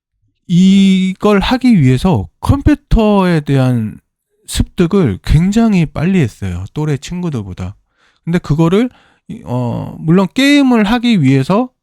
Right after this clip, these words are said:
어, 습득한 것도 있지만, 그걸 하는 걸 또 굉장히 좋아했었던 것 같아요. 단순히 어, 가볍게, "아, 나 이거 좋아, 이거 좋아, 나 뭐 짜장면 좋아." 이런 게 아니라 거기에 몇 시간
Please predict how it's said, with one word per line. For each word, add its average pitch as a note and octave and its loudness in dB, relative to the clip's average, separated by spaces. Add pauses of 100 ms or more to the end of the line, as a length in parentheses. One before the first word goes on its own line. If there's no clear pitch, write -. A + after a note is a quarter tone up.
어, A#2+ -6
습득한 - 0
것도 G#3+ -2
있지만, A#2 -6 (720)
그걸 G#3+ 0
하는 A3 -2
걸 G3 0 (500)
또 D#3 -2
굉장히 D#3+ 0 (220)
좋아했었던 D#3 0
것 G2+ -4
같아요. - -8
단순히 F#3 2 (640)
어, A2 -8
가볍게, D3 -2
"아, C3+ 0
나 A#2+ -2
이거 A#2 -2
좋아, G2 -6
이거 C#3+ -2
좋아, G2 -8 (120)
나 B2 -8
뭐 G2+ -6
짜장면 E3 -2
좋아." G#2+ -6
이런 D#3+ 0
게 E3 -2
아니라 G2+ -6 (460)
거기에 E3+ 2 (540)
몇 D3+ 2
시간 G3+ 0